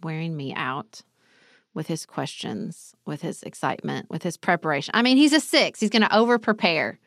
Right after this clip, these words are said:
by, like, a lot. So get excited to have every, every everyday carry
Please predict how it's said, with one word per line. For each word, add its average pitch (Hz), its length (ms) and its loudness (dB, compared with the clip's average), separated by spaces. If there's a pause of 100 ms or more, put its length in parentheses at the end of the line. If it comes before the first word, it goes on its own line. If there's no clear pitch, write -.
(1400)
by, 180 200 4
like, 175 260 4
a 170 80 0
lot. - 460 -2 (340)
So 185 200 -2
get 196 140 4
excited 185 360 2
to 165 60 -4
have 160 280 0
every, 233 480 4 (380)
every 285 400 4
everyday 220 480 4
carry 175 580 0